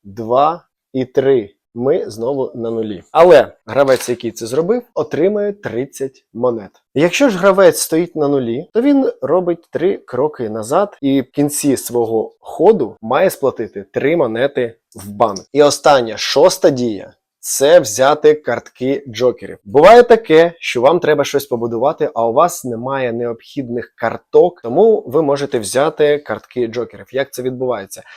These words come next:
Ви, по-перше, скидаєте будь-яку картку за, е, за дію.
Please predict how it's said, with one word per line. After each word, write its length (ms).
Ви, 180
по-перше, 480
скидаєте 400
будь-яку 380
картку 420
за, 400
е, 160
за 160
дію. 460